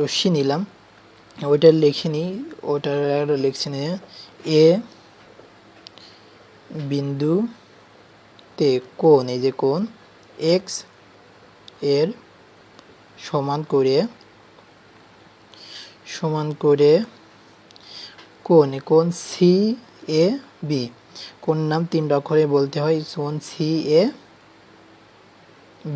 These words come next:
আঁকি। আশা করি সবাই লিখতে পারবা। যে প্রথমে কি করলাম, এই যে এ, এসি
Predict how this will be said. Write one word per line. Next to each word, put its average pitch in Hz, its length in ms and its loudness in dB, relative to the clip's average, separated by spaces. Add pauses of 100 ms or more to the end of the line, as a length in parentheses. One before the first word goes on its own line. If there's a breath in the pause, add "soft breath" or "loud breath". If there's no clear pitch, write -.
(1000)
আঁকি। 127 260 -6 (2500 loud breath)
আশা 156 200 -4
করি 151 120 -2 (100)
সবাই 151 260 2
লিখতে 143 300 -4 (100)
পারবা। 135 280 0 (1200 loud breath)
যে 151 140 -2 (440)
প্রথমে 190 400 -2 (160)
কি - 140 -16
করলাম, 196 300 2 (120)
এই 151 120 2
যে 151 80 -2 (180)
এ, - 20 6 (640)
এসি 151 200 -6